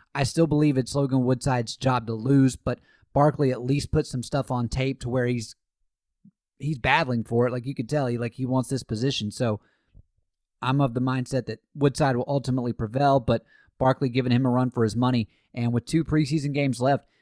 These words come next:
it's definitely gonna be something to keep an eye on to see how they're going to balance those reps, who's gonna get what. Because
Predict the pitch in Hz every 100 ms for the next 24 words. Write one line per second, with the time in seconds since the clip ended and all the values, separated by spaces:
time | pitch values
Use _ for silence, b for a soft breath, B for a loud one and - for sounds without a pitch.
0 | _ 120 143 139 139 131 123 - 131 123
1 | 107 143 - 113 120 123 110 104 135 107
2 | 110 135 123 120 113 120 117 107 - 120
3 | 107 - _ - - 123 131 - 135 110
4 | 113 120 120 - _ - 127 147 123 117
5 | 117 131 139 139 151